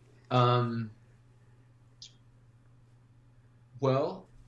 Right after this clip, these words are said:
one thing is that I think it's a really fascinating, like, movement practice. Having had, uh, having touched on a range of other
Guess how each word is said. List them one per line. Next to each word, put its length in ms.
one 360
thing 320
is 120
that 120
I 80
think 280
it's 180
a 40
really 360
fascinating, 1080
like, 260
movement 500
practice. 840
Having 380
had, 500
uh, 360
having 280
touched 320
on 120
a 80
range 340
of 120
other 520